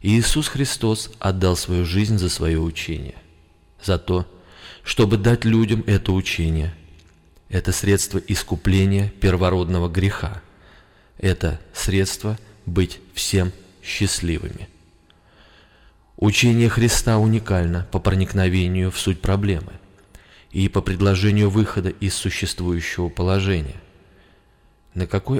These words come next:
основе оно возникло? Из каких более ранних учений оно выросло? Кем был тот, кто создал это учение?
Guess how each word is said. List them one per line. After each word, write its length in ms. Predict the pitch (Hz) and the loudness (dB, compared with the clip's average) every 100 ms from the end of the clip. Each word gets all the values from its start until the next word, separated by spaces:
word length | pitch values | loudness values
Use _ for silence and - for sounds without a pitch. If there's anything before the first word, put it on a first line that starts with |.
| - | -2
основе 580 | 123 - 120 87 80 - - - _ _ | -2 0 0 0 -2 -10 -18 -20 _ _
оно 280 | - 98 87 | -2 0 0
возникло? 680 | 82 92 90 101 - - - _ _ _ _ _ _ _ _ - | 0 -2 -2 -4 -4 -16 -20 _ _ _ _ _ _ _ _ -6
Из 140 | 92 | -2
каких 460 | 104 - - 131 - - - - - | -2 -2 -4 -6 -8 -18 -20 -20 -8
более 360 | 95 120 120 | 2 4 4
ранних 480 | 120 117 110 104 - - | 4 4 4 0 -4 -6
учений 640 | 107 - - 131 135 127 - | -4 -2 -2 0 -2 -4 -2
оно 460 | 95 92 90 85 - - | 0 2 2 0 -6 -6
выросло? 560 | 98 101 82 - - - - - _ _ - _ _ _ _ - | 0 2 0 -6 -14 -18 -20 -20 _ _ -20 _ _ _ _ -2
Кем 240 | 143 147 | 2 4
был 160 | 135 143 | 4 2
тот, 360 | - 76 - - - - - | 0 -2 -2 -18 -20 -20 -20
кто 200 | - - | -6 0
создал 500 | 98 107 98 90 90 | 2 2 2 2 0
это 180 | 87 95 | -2 -4
учение? 560 | 101 - 95 78 71 | -6 -4 -4 -4 -6